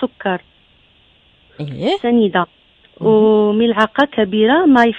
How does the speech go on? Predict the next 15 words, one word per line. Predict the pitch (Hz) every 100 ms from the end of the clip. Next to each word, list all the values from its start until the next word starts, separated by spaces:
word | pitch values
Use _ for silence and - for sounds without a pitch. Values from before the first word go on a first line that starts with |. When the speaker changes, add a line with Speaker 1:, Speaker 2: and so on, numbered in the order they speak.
| -
Speaker 1:
فين، | 202 190 - 240
ما-، | 202 202 196 190
ماي | 214 254
Speaker 2:
ايه. | 170 156 247 208 170
Speaker 1:
ايديال، | - 190 185 180 - 180
Speaker 2:
ايه، | 160 165
نشا. | 220 151 220
Speaker 1:
وطحين | 202 202 - 302
Speaker 2:
مهم. | 330
Speaker 1:
حسب | 285 - 233 233 233 220 214 - - - - - -
الملعقه | 233 226 214 180 175
كبيره، | - 190 202 185 214 226
وطحين | - - 277
حسب | 277 233 247 233
الخليط. | 220 190 165 165